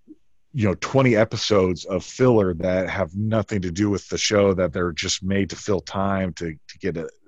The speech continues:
you know, to f-, to allow the manga to catch up or anything like this. So it's, it's all core story that the creator came up with. Um,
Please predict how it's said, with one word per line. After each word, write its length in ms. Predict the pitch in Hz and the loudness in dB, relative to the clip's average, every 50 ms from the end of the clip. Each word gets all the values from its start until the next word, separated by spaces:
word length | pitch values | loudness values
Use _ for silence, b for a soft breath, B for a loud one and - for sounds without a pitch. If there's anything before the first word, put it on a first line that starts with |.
| - B B B B B B B B B | -20 B B B B B B B B B
you 80 | 101 | -4
know, 100 | 95 90 | -4 -4
to 160 | - - 92 85 | -2 0 0 -2
f-, 220 | 78 - - - - _ _ - 107 92 - - - - | -2 -4 -8 -20 -20 _ _ -14 -14 -14 -14 -18 -10 -4
to 160 | - 101 95 | 0 0 2
allow 280 | 90 90 92 95 95 98 | 2 2 2 2 2 2
the 120 | 87 87 85 | 2 0 0
manga 320 | 90 92 98 98 95 87 | 0 0 0 0 0 -2
to 60 | - - | -4 -6
catch 400 | - - 92 82 - - - 117 | -6 -4 -2 -2 -2 -2 2 4
up 320 | 113 117 113 107 104 - _ _ b b b b b b b _ _ _ _ - | 4 6 6 4 4 2 _ _ b b b b b b b _ _ _ _ -4
or 120 | 92 92 | -2 -2
anything 260 | 95 95 - 107 101 | -2 -2 -2 -2 -2
like 180 | 90 85 80 - | -2 -4 -2 0
this. 260 | 117 123 123 107 - | 2 4 4 4 2
So 280 | - 92 92 95 107 117 - | 2 0 2 0 0 0 0
it's, 340 | 127 107 - - - - - | 0 -2 -2 -4 -8 -8 -4
it's 200 | - 113 - - | -4 -4 -2 -4
all 320 | - - 110 123 120 117 110 | -4 0 4 4 4 4 2
core 420 | - - - 110 107 107 107 98 | 0 -4 -2 2 4 4 4 2
story 600 | - - - - - 95 85 85 85 80 78 78 78 76 | 0 -2 -6 -6 -6 -4 -2 -2 -2 -2 -4 -6 -8 -6
that 240 | 78 80 80 78 - _ | -6 -6 -6 -8 -8 _
the 360 | 85 78 76 73 73 73 71 - - | -12 -10 -10 -10 -10 -10 -12 -14 -16
creator 480 | - - 98 90 95 101 107 101 98 | -14 -8 -2 0 2 2 2 2 0
came 280 | - - - 92 87 87 | -2 -4 -6 -6 -4 -4
up 160 | 85 82 - | -6 -6 -8
with. 280 | - 85 80 78 76 - - - B B B B B B B | -8 -8 -8 -8 -8 -10 -14 -20 B B B B B B B
Um, 640 | - 82 82 82 80 76 73 71 69 69 71 69 | -10 -8 -6 -6 -6 -6 -8 -8 -10 -12 -12 -14